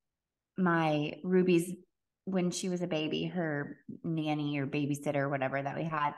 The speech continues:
um, we went to her, um, wedding the other month, and it was so special. Like, I w-, it was like, we, and again, it made me feel so old. Like,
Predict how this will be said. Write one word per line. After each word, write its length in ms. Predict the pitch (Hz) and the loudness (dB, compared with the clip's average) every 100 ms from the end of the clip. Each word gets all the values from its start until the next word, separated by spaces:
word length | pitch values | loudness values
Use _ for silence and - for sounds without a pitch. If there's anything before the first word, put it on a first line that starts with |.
| - - _ _ - - | -10 -20 _ _ -10 0
um, 520 | 180 - 180 175 165 | 2 4 4 4 4
we 120 | 160 | 2
went 220 | 160 156 | 0 -2
to 60 | 165 151 | -4 -6
her, 320 | 160 147 147 - _ - | -4 -2 -4 -10 _ -8
um, 340 | 147 - 151 160 | -6 -4 -6 -2
wedding 400 | 143 156 147 - - | 0 0 -4 -8 -4
the 80 | 151 | -4
other 200 | 143 143 | -2 0
month, 320 | 139 143 139 | 2 0 -2
and 380 | - 143 139 135 - _ _ _ _ _ _ _ _ - | 0 0 2 0 -4 _ _ _ _ _ _ _ _ -2
it 140 | 226 | 2
was 260 | 294 285 - | 2 2 2
so 200 | 277 381 | 2 2
special. 540 | - 233 220 196 - | 2 2 4 4 4
Like, 180 | - 233 | 4 2
I 60 | - | 0
w-, 200 | 202 - - | -2 -2 0
it 80 | |
was 160 | 262 277 | 0 -2
like, 140 | 269 269 | -4 -4
we, 300 | 269 226 - - | -4 -6 -6 2
and 100 | 262 | 6
again, 320 | 269 277 285 | 6 6 6
it 100 | 240 | 4
made 160 | 202 208 | 2 0
me 120 | 214 | 0
feel 180 | 214 240 | -2 -6
so 180 | 233 233 | -6 -6
old. 240 | 247 262 214 | -4 -2 0
Like, 200 | 208 | -2